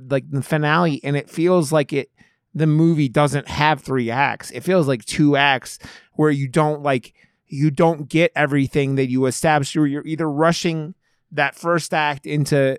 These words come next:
whatever, or it doesn't feel like you kinda have distinct sections of this movie. And, like, if you do something with this where you, you, you give that basis for this character and you go, "Okay, this is the shit she went through," because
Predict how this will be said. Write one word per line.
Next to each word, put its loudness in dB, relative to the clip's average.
whatever, 0
or 4
it -6
doesn't 2
feel 2
like 2
you -4
kinda 2
have 4
distinct 0
sections 0
of -2
this -2
movie. 2
And, -4
like, -14
if -2
you -4
do 2
something 0
with 2
this 2
where 2
you, 2
you, 0
you 0
give 2
that 0
basis 0
for 0
this 0
character 0
and 2
you 2
go, 2
"Okay, 0
this 0
is -2
the 2
shit -2
she -2
went -2
through," 0
because 0